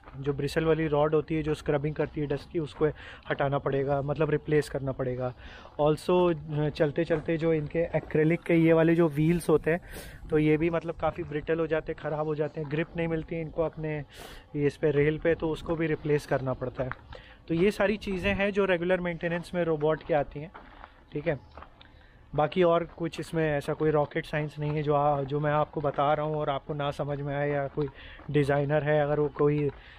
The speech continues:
कॉल-, college student है, design करना चाह रहा है robot, उसको ना समझ में आए, तो ये सब challenges हैं जो आप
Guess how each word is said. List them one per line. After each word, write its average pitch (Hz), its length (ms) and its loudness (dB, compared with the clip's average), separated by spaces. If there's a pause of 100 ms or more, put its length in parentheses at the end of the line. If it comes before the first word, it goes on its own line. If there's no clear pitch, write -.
(140)
कॉल-, 147 360 2
college 147 300 0
student 147 420 -2
है, 151 60 4
design 139 400 0
करना 143 260 -4
चाह 147 180 0
रहा 147 120 0
है 147 60 2
robot, 143 400 0
उसको 143 220 -6
ना 139 180 -2
समझ 135 260 -4
में 131 140 -6
आए, 143 80 0
तो 160 140 -2
ये 170 60 0
सब 170 180 -2
challenges 156 460 0
हैं 165 100 -2
जो 170 140 0
आप 160 160 2